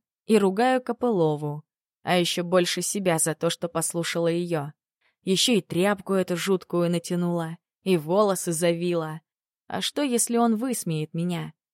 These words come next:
Решит, что я его очередная ревнивая, навязчивая девка. Чем я сейчас отличаюсь от Кристины?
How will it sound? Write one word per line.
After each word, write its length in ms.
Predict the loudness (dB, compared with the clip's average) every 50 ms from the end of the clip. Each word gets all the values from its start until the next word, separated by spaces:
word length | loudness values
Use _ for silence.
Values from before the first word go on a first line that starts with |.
| _ _ _
Решит, 400 | -2 0 0 0 0 0 -2 -4
что 160 | -4 -4 -4
я 220 | -2 0 4 4 4
его 160 | 4 4 4
очередная 680 | 2 2 0 0 0 0 0 0 0 2 4 4 4
ревнивая, 540 | 4 2 0 0 0 0 2 2 2 2 2
навязчивая 680 | 2 2 2 2 2 2 0 -2 -2 0 0 2 0 0
девка. 480 | 0 -2 -2 -4 -4 -8 -12 -12 -12 _ _ _ _ _ _ _ _ _ _ _
Чем 280 | -4 0 2 2 4 2
я 100 | 2 -2
сейчас 400 | -4 -4 -2 0 0 0 0 -2
отличаюсь 580 | -4 -6 -6 -4 0 2 4 4 4 2 0
от 180 | -6 -10 -10 -6
Кристины? 680 | -4 -4 -2 -4 -4 -4 -4 -4 -2 -2 -4 -6 -8